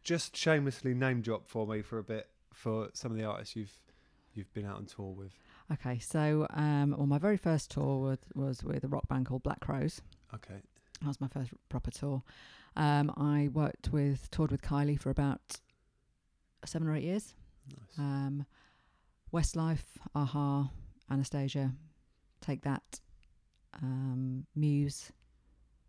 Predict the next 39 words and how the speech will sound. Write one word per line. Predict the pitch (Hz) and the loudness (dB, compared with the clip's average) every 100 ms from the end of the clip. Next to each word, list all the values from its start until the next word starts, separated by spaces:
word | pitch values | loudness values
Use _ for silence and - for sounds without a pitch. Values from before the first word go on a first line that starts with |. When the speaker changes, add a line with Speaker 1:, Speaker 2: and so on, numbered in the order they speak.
| _ _ _ _ - | _ _ _ _ -8
Speaker 2:
War | 143 | -6
of | 139 | -6
the | 143 | -6
Worlds, | 143 147 | -6 -8
of | 147 | -12
course. | - 185 - - | -10 -10 -10 -10
Speaker 1:
There | 104 | -8
you | 98 | -8
go. | 107 104 156 | -8 0 2
Speaker 2:
<laughs> | - 165 | 6 6
Yeah. | 160 123 | 6 0
Speaker 1:
Glastonbury, | - 101 - 104 101 | -4 -6 -6 -8 -6
of | 95 | -6
course, | - 98 | -6 -4
worth | 151 | -2
Speaker 2:
Glastonbury, | 139 101 139 104 | -4 -4 -6 -4
of | 101 | -6
Speaker 1:
mentioning. | - 143 | -2 0
Speaker 2:
course. | 151 - | 0 0
Yeah, | 139 131 131 | 0 0 -2
I've | 131 | -4
done | 131 131 | -2 0
Speaker 1:
Yeah. | |
Speaker 2:
Monitors | 131 123 - - | 0 -2 -4 -2
on | 131 | 0
the | 123 | 2
Pyramid | 135 127 131 | 2 2 0
there | 113 117 | -2 -8
for | - - 143 | -6 -8 -8
three | - 143 | -6 -4
years | 135 139 131 | -4 -4 -4
now. | 143 - - - | -4 -6 -12 -20
Speaker 1:
Okay, | - 92 | -16 -14
great. | 107 101 - - | -12 -14 -16 -16
Speaker 2:
So, | 151 139 | -12 -8
yeah. | 135 - - _ _ _ _ _ - | -8 -10 -20 _ _ _ _ _ -10
Speaker 1:
Excellent. | 139 - 92 90 - | -10 -8 -10 -12 -16
So | - - | -14 -8
it | 101 | -8